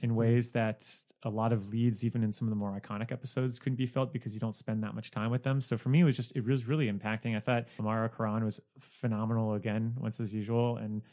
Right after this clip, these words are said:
you know, like Sammy mentioned, she was great in The Night Of. S-, to see her here and just that one performance, like you had mentioned, Matt, like when they're in the diner, it's just so good. And there's just such a gripping reality of, like, the consequences that happen with in the Twilight Zone. And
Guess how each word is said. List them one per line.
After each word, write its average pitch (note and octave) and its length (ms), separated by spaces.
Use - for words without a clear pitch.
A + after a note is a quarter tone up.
you A#2 60
know, A2 80
like G#2 100
Sammy A2+ 240
mentioned, A2+ 320
she - 120
was G2+ 100
great G#2+ 260
in - 60
The G#2+ 80
Night G#2 200
Of. G#2+ 400
S-, - 220
to - 80
see D#3+ 240
her C#3 140
here B2+ 260
and A2 220
just F3+ 140
that E3 140
one C3+ 160
performance, B2 400
like A2 100
you A2+ 80
had A2+ 100
mentioned, A2 280
Matt, G#2 80
like A2 160
when A2 180
they're C3 100
in D#3 60
the C#3 80
diner, G#2 420
it's G2 140
just - 380
so A#2 180
good. G#2+ 300
And G#2+ 100
there's G2+ 160
just - 320
such D#3 120
a D3 40
gripping A#2 480
reality G#2 400
of, G2+ 140
like, G#2+ 160
the - 60
consequences - 520
that G2+ 160
happen G#2 420
with A2+ 300
in A2+ 180
the G2+ 80
Twilight G2+ 420
Zone. G2+ 340
And A2+ 240